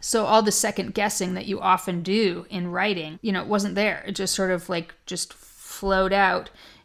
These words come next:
And, you know, it still took several more years for it to be done, partially because I then wanted to revisit every single movie I had kept notes on all these years. You know, I,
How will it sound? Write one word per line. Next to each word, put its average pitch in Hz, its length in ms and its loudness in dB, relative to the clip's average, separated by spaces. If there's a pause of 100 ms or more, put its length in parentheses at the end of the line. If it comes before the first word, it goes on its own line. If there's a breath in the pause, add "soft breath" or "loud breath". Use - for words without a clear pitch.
(120)
And, 190 300 2
you 269 80 4
know, 214 100 6
it - 80 0
still 254 220 4
took - 320 -2
several 202 340 2
more 185 200 2
years 208 280 2
for - 140 -4
it - 80 -6
to - 80 -6
be 170 100 -6
done, 196 440 2
partially 190 440 -2
because 185 460 0
I 180 100 2
then 190 280 2
wanted 180 260 0
to 190 100 -10
revisit 190 580 -2
every 190 260 2
single 180 340 -4
movie 185 340 0
I 170 80 -4
had 170 220 -8
kept - 260 -10
notes 180 340 -4
on 160 320 -8
all 175 200 -2
these 170 260 -6
years. 190 320 -8
You 190 80 -8
know, 165 100 -6
I, 185 160 -4